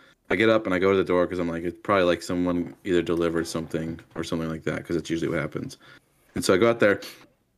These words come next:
and there's a girl standing out there, and I was, I could see her, 'cause right when you, when you're walking down the hallway to go to the, like,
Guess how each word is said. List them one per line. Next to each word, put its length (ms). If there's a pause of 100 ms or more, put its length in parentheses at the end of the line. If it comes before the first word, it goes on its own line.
(140)
and 140
there's 160
a 80
girl 280
standing 300
out 120
there, 160
and 80
I 40
was, 220
I 100
could 200
see 140
her, 140
'cause 400 (240)
right 120
when 140
you, 260
when 140
you're 100
walking 260
down 140
the 60
hallway 460
to 240
go 140
to 140
the, 260
like, 300